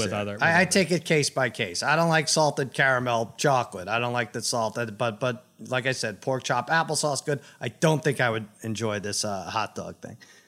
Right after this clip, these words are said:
Speaker 1: Cooked
Speaker 2: Although
Speaker 1: in
Speaker 2: it's
Speaker 1: the devil's
Speaker 2: presented
Speaker 1: kitchen.
Speaker 2: nicely.
Speaker 1: I don't like
Speaker 2: It's,
Speaker 1: it.
Speaker 2: it's
Speaker 1: It's,
Speaker 2: presented
Speaker 1: it
Speaker 2: ni-, it really is like a pig in a blanket if you look at it here. Anyway, Guy Fieri
Speaker 1: It's
Speaker 2: does it
Speaker 1: presented
Speaker 2: again.
Speaker 1: nicely. It's got Guy Fieri's hair stuck in it, too.
Speaker 2: No, look at it.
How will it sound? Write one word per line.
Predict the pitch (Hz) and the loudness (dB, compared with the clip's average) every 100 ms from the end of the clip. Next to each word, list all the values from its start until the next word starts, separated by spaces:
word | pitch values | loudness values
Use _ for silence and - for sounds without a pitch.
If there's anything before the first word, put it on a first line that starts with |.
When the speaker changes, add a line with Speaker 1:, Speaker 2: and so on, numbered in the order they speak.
| _ _ _ _ _ _ - | _ _ _ _ _ _ 0
Speaker 1:
Cooked | 143 | 4
Speaker 2:
Although | 180 | 6
Speaker 1:
in | 170 | 4
Speaker 2:
it's | 151 | 4
Speaker 1:
the | - | 4
devil's | - 269 135 | 6 6 6
Speaker 2:
presented | 147 | 4
Speaker 1:
kitchen. | 120 147 - 104 | 4 2 2 0
Speaker 2:
nicely. | 101 | 0
Speaker 1:
I | 120 | 0
don't | 139 | 0
like | 131 123 113 | 2 0 -2
Speaker 2:
It's, | |
Speaker 1:
it. | 95 - 127 | -10 -12 -6
Speaker 2:
it's | |
Speaker 1:
It's, | 113 | -6
Speaker 2:
presented | - 139 165 170 160 110 | 0 2 4 2 2 -2
Speaker 1:
it | |
Speaker 2:
ni-, | 98 | -2
it | 127 | 4
really | 165 196 175 | 6 8 8
is | 139 | 4
like | 131 | 2
a | 117 | -2
pig | - 131 113 | 0 0 0
in | |
a | 104 | -4
blanket | 95 127 117 76 | -4 -4 -4 -8
if | 85 107 | -12 -8
you | 107 | -8
look | 113 | -8
at | 90 76 | -10 -14
it | 73 | -16
here. | 80 78 - - | -18 -18 -20 -6
Anyway, | 139 131 92 82 | -2 -2 -4 -10
Guy | - 127 | -2 0
Fieri | 117 | 0
Speaker 1:
It's | |
Speaker 2:
does | 117 | -4
it | 101 | 0
Speaker 1:
presented | 156 117 127 123 131 110 | 2 4 2 2 0 0
Speaker 2:
again. | |
Speaker 1:
nicely. | 113 110 - 110 | -2 -2 -4 -8
It's | 107 - | -10 -2
got | 123 110 | -2 0
Guy | 131 117 | 0 0
Fieri's | 113 120 110 107 101 | 0 0 0 0 -4
hair | - 101 98 | -6 -4 -6
stuck | - - 98 - | -8 -12 -12 -12
in | 95 | -12
it, | 90 | -8
too. | 147 | 0
Speaker 2:
No, | 185 208 196 | 4 6 6
look | 202 | 6
at | 196 139 | 6 4
it. | 104 | 2